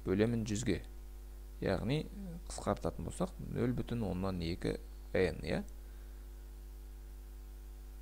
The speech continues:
Мынаның бағасы нөл бүтін оннан екі н. <clears throat> Сатып алынған барлық альбомдар мен қорапшалардағы түсті қалам қанша тұрады?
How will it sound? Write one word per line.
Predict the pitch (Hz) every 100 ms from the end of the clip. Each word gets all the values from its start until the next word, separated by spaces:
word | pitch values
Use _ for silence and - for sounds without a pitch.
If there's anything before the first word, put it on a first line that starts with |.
| -
Мынаның | - - 85
бағасы | 85 82 85 -
нөл | 185 101 104
бүтін | 110 104
оннан | 98 95
екі | 95 -
н. | - - - - - -
<clears throat> | 170 170 156 117 - - - - - - - - - - - - - - - - - - - - - -
Сатып | - 127 139 131
алынған | 123 113 104
барлық | 117 117 107
альбомдар | 104 101 104 147
мен | 139
қорапшалардағы | 120 107 98 98 107 127
түсті | - 107
қалам | 104 104 104
қанша | 107 101
тұрады? | 95 - -